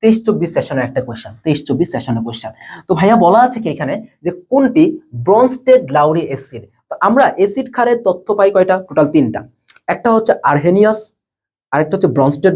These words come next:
লাউরি, আরেকটা হচ্ছে তোমার কি লুইস অ্যাসিড ক্ষার তত্ত্ব। সব থেকে বেশি কোশ্চেন কিন্তু লুইস অ্যাসিড ক্ষার তত্ত্ব থেকে আসে। Anyway, তো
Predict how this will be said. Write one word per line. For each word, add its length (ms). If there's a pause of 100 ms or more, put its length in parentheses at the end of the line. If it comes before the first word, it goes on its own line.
(100)
লাউরি, 240 (340)
আরেকটা 320
হচ্ছে 180
তোমার 220
কি 80 (160)
লুইস 280
অ্যাসিড 340
ক্ষার 200
তত্ত্ব। 240 (380)
সব 200 (100)
থেকে 200
বেশি 160
কোশ্চেন 420
কিন্তু 200 (380)
লুইস 280
অ্যাসিড 280
ক্ষার 240
তত্ত্ব 280
থেকে 140
আসে। 200 (680)
Anyway, 280 (300)
তো 60